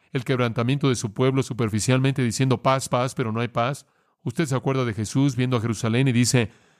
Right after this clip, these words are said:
"Si hubieras conocido en este día las cosas que son para tu paz, pero ahora han sido escondidas de tus ojos". No hay paz. En los últimos tiempos, Primera de Tesalonicenses cinco, los incrédulos van a decir,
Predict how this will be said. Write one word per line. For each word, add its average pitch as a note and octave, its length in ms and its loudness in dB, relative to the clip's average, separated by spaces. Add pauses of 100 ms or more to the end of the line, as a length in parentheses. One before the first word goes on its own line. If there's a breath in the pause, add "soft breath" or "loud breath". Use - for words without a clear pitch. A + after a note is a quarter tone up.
"Si - 160 0
hubieras C#3 300 2
conocido C3 500 2
en B2 80 2
este B2 260 0
día B2+ 380 2 (200 loud breath)
las B2+ 260 0
cosas C3+ 640 0 (160 soft breath)
que B2+ 120 -2
son C3+ 220 0
para A#2+ 200 0
tu A2 140 -6
paz, C3 520 -4 (420)
pero B2+ 180 -2
ahora F#3+ 240 2
han C#3 80 -2
sido C#3+ 180 0
escondidas B2+ 460 0
de A2+ 80 -2
tus A2+ 240 -4
ojos". A2+ 480 -2 (120)
No D#3+ 100 -4
hay D3+ 80 -2
paz. A2 400 -8 (720)
En C3+ 100 0
los B2+ 180 0
últimos C#3+ 500 0
tiempos, D#3 400 2
Primera C3+ 340 0
de C3 80 0
Tesalonicenses A#2+ 720 0
cinco, C#3 280 2
los A#2+ 180 2
incrédulos B2+ 480 2
van B2+ 120 2
a B2+ 60 2
decir, A#2+ 360 0